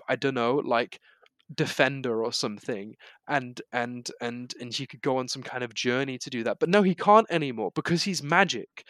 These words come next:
and he's got to be the Bodega Bandit forever because it will collapse the fabric of, of the Bodega Beyond or something. I don't know. Like, like, and, and personally, if I was writing Spider-Gwen comics right now and had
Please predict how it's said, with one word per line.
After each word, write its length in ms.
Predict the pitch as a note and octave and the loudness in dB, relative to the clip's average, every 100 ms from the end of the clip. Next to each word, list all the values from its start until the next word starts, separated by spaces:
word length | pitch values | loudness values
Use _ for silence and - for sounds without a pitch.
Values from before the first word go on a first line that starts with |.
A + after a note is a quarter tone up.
| - - | -14 -4
and 140 | E3+ | -2
he's 160 | E3 - | 0 4
got 220 | F3+ - | 4 4
to 80 | D#3+ | -2
be 120 | E3+ | 0
the 120 | C#3+ | 4
Bodega 440 | D#3+ D3 C#3+ C#3+ | 4 6 4 2
Bandit 380 | C#3+ C#3 C3+ D3+ - | 2 0 0 -4 -4
forever 340 | B2+ D3 C3 | 0 0 0
because 360 | A2+ B2 - A#2+ | -6 -8 -8 -4
it 100 | C#3 | -4
will 160 | C3 - | -4 -6
collapse 680 | - C3+ B2+ - - - - - - - | -4 2 2 2 -2 -2 -2 -12 -12 -2
the 80 | D3 | 2
fabric 500 | - C3+ - B2+ - | 4 2 2 0 0
of, 240 | B2 - - - - _ | -2 -6 -18 -20 -20 _
of 180 | C3+ - | -2 0
the 100 | C#3 | -4
Bodega 580 | - D3 C3 C3+ C3 B2+ | 2 2 4 4 2 0
Beyond 400 | C3+ B2 B2 C3 | -2 2 2 2
or 80 | C3 | -2
something. 220 | - B2 | -4 0
I 100 | E3 | 0
don't 200 | F3 F#3 | 4 4
know. 280 | F#3+ G3 G2+ - - - | 8 6 4 -4 -20 6
Like, 300 | D#3+ D#3 - - - | 8 8 2 -20 4
like, 200 | E3 D#3 E3 | 4 6 0
and, 220 | D#3+ D#3+ - | 0 0 0
and 240 | D#3 D#3 - _ - | -2 0 -6 _ -4
personally, 840 | - A3+ C#4 - E3 B2 G#2 - _ _ | 10 10 10 4 0 -2 -6 -10 _ _
if 180 | E3 D#3 - | 2 2 6
I 240 | F3 A#3+ | 12 12
was 260 | B3 A#3+ F#3+ | 12 6 2
writing 500 | F3+ G3 G3+ - G3+ | 6 6 6 -2 -4
Spider-Gwen 640 | - - E3 F3 F#3+ F#3 | -2 -2 0 -2 0 -2
comics 480 | F#3 - C3 - - - | -4 -8 -8 -6 -10 -2
right 220 | C#3+ D3 _ | -2 -2 _
now 300 | - - E3+ _ _ _ | -14 -12 -14 _ _ _
and 120 | C#3+ B2 | -4 0
had 380 | - C#3+ D3+ | -2 0 -2